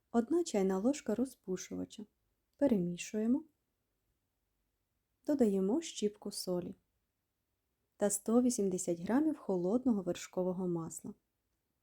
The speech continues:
Тепер перетираємо все до однорідної крихти. До п'яти жовтків додаємо сто двадцять грамів цукру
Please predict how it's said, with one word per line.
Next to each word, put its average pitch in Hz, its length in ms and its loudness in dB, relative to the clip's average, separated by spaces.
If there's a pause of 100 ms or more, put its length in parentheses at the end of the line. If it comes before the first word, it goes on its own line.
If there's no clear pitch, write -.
(400)
Тепер 226 300 2
перетираємо 196 760 -2
все 277 300 -2 (180)
до 190 100 2
однорідної 185 680 -2
крихти. 180 480 -10 (4000)
До 214 220 0
п'яти 269 580 0
жовтків 185 600 -6 (300)
додаємо 233 520 6
сто - 240 0
двадцять 233 420 -2
грамів 190 360 0
цукру - 500 -4